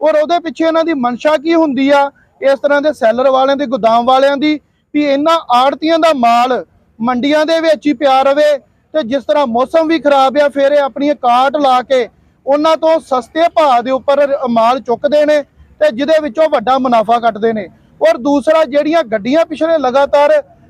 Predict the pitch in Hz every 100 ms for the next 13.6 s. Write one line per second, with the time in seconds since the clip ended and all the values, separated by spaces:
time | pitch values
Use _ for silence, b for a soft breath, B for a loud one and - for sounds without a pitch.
0 | - 311 349 370 349 349 302 294 294 302
1 | 294 302 262 233 262 302 302 294 294 320
2 | 320 311 262 269 269 202 _ b b b
3 | 294 294 339 381 320 277 247 277 294 311
4 | 294 254 285 302 254 240 240 - 269 277
5 | 277 269 262 254 294 294 277 b b b
6 | 262 262 - 277 277 285 277 269 - 285
7 | 277 254 262 262 - 285 311 349 311 269
8 | 285 277 254 233 285 269 247 b b b
9 | 277 285 311 320 294 294 302 311 262 254
10 | 294 330 320 285 277 277 269 277 311 269
11 | 269 277 254 b b b 285 285 294 285
12 | 285 311 302 233 254 262 247 285 294 285
13 | 302 320 311 285 262